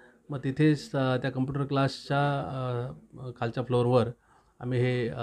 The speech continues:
दालन सुरू केलेलं आहे. विशेष म्हणजे मल्टीब्रँड शोरूम आहे,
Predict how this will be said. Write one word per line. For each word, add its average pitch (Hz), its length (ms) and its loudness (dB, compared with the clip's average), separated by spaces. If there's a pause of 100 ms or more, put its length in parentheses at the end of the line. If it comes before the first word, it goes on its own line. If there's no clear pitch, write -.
(520)
दालन 120 260 2
सुरू 113 200 0
केलेलं 113 300 4
आहे. 101 160 0 (560)
विशेष 156 360 2
म्हणजे 156 560 6 (440)
मल्टीब्रँड 151 540 6
शोरूम 139 340 6
आहे, 117 300 2